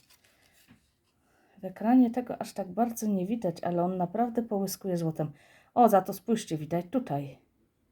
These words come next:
Może, może tak. Uwierzcie mi, to złoto tutaj jak najbardziej występuje. Nawet jeśli jest słabiej widoczne.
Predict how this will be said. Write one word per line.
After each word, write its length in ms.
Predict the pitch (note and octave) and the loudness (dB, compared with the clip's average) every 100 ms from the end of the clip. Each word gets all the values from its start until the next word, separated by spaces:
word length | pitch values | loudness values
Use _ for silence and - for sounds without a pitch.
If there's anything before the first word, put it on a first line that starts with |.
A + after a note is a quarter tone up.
| _ _ _ _ _ _ _ - | _ _ _ _ _ _ _ -14
Może, 300 | F3+ F3 E3 - _ _ _ - | -10 -6 -8 -8 _ _ _ -12
może 320 | F3+ D#3+ D3+ | -8 -6 -8
tak. 320 | - C#3 - - _ _ _ _ _ _ _ _ _ _ _ _ _ - | -8 -12 -12 -20 _ _ _ _ _ _ _ _ _ _ _ _ _ -8
Uwierzcie 500 | G3+ B3+ B3+ - A3+ | 4 6 6 4 6
mi, 160 | A3+ | 6
to 140 | A3+ G#3 | 4 0
złoto 400 | G3 G#3+ A3 G#3 | 2 0 0 -4
tutaj 340 | G#3 - F#3 | -6 -2 0
jak 200 | F#3+ G3 | 2 0
najbardziej 840 | G#3 F#3 F3+ F3+ F3 F3 F3 E3+ - _ _ _ _ _ _ _ _ _ _ _ | 0 0 2 0 0 0 0 -2 -10 _ _ _ _ _ _ _ _ _ _ _
występuje. 1040 | F3+ F3 - F3+ F3+ F3+ E3 D3+ D#3 F#3+ A3+ - _ _ _ _ _ _ _ _ _ _ _ _ _ - | -8 -6 -4 -2 -2 -2 -2 2 4 4 2 -4 _ _ _ _ _ _ _ _ _ _ _ _ _ -14
Nawet 300 | F#3 F3+ F3 | -6 -2 0
jeśli 340 | E3+ - F3 | -2 -4 -2
jest 300 | E3 D#3+ - | 0 0 -4
słabiej 540 | - E3+ D#3 D#3 C#3+ C3+ | -6 0 0 0 -4 -4
widoczne. 840 | C3 B2+ A2 - - C#3 D#3+ A3+ | -6 -8 -8 -10 -10 -2 2 2